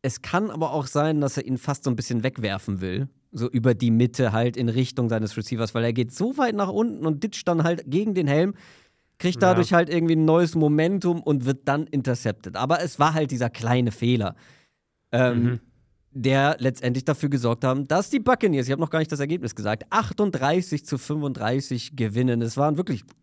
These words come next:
Speaker 1: ultra unterhaltsames Spiel, <laughs> offensiv spektakulär. Ähm, und das, obwohl, wir können gleich über die Seahawks Offense allgemein sprechen, über weite Strecken am Anfang des Spiels in der ersten Halbzeit kaum was machen konnten und, äh, dann irgendwann aufgewacht sind, aber dann ging's so richtig los.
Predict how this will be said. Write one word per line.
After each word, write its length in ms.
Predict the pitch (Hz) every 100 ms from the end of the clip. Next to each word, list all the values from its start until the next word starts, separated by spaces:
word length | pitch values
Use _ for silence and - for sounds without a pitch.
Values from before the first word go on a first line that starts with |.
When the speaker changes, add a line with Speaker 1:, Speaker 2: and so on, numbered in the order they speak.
| -
Speaker 1:
ultra 360 | 226 226 -
unterhaltsames 680 | 131 120 113 135 - 117 113
Spiel, 480 | - - 123 127 135
<laughs> 40 | -
offensiv 680 | 123 - 127 135 135 - -
spektakulär. 800 | - 151 - 131 120 107 127 - - - _ _ -
Ähm, 880 | 127 127 127 123 123 120 123 123 123
und 180 | 120 113
das, 520 | 120 147 - - - -
obwohl, 640 | 123 110 120 135 147 160 _
wir 80 | 117
können 200 | - 117
gleich 160 | 117 117
über 80 | 117
die 100 | 113
Seahawks 420 | 127 131 - - -
Offense 420 | 113 135 - - 113
allgemein 440 | 117 110 107 127
sprechen, 420 | - 143 160 160 - - _ _ _ _
über 220 | 78 101
weite 180 | 98 120
Strecken 280 | 120 123 127
am 100 | 110
Anfang 320 | 107 131 127
des 80 | 117
Spiels 380 | - 127 131 131
in 60 | 113
der 100 | 104
ersten 260 | 117 -
Halbzeit 440 | 131 175 113 123 -
kaum 180 | 120 131
was 220 | 113 - _ _ _
machen 300 | 123 160 123
konnten 520 | - 98 92 104 139 123
und, 360 | 104 110 110
äh, 240 | 107 107 104
dann 200 | 110 117
irgendwann 320 | 127 113 110
aufgewacht 480 | 143 - 101 - -
sind, 140 | 107
aber 140 | 110
dann 160 | 107 107
ging's 200 | 113 -
so 60 | 110
richtig 260 | 120 127
los. 280 | 95 110